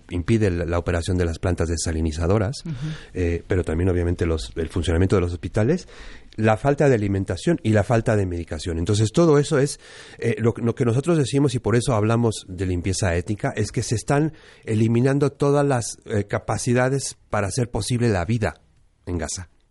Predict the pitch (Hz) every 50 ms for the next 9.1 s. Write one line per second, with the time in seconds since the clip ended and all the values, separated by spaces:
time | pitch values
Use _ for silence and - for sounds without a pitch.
0 | _ _ - - 120 107 - - - - - - - - - 82 80 80 82 82
1 | 82 82 82 82 - _ - - - 82 - - 107 110 110 - - - _ _
2 | _ _ - - - - _ _ - - - - 92 90 - - 139 131 - -
3 | 135 135 135 120 - - - 101 101 - - 101 95 87 - - 95 85 - 92
4 | 95 98 - 104 95 - 101 90 - - 127 123 117 120 - - - - - -
5 | - - - - - 98 95 - - - - 95 92 90 87 87 - - - 92
6 | 87 - 135 127 - - 131 143 - - - - - - - 185 160 135 95 92
7 | 90 87 87 85 85 - - 90 87 85 - - - - - 92 90 87 87 90
8 | - - - - 87 85 82 85 85 87 87 - - - 95 101 120 113 110 123
9 | 143 135